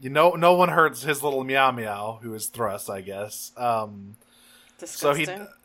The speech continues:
Speaker 1: he just tears it off. He just tears Smokescreen's arm crane off.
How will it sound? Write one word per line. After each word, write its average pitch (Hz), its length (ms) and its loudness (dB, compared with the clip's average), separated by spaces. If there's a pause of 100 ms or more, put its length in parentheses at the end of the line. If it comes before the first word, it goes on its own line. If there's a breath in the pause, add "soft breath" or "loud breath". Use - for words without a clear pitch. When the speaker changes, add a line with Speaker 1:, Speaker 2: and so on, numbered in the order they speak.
(120)
Speaker 1:
he - 140 -20
just - 340 -6
tears 135 460 0
it 120 80 -2
off. 98 260 -2
He 147 100 -6
just 240 300 -10
tears 175 680 2
Smokescreen's 147 1120 -6 (100)
arm 127 560 2 (140)
crane 107 340 -6
off. 101 600 -12